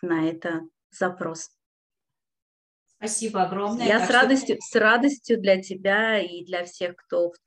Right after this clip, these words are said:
Speaker 1: твоём сообществе есть, я это организую, как бы соберусь, придумаю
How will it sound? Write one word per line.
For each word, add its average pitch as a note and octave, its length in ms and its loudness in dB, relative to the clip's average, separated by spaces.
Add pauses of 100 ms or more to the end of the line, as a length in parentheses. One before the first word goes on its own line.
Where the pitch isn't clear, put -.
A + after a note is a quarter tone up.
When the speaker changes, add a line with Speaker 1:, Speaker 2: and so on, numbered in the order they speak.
Speaker 1:
твоём F3 400 -4 (340)
сообществе E3+ 840 -2
есть, G3 540 -8
я F3 360 -8 (180)
это F3+ 180 -12 (460)
организую, F#3+ 920 0
как F3 260 -6
бы F#3 200 -2
соберусь, F#3 760 -2
придумаю F#3 840 -2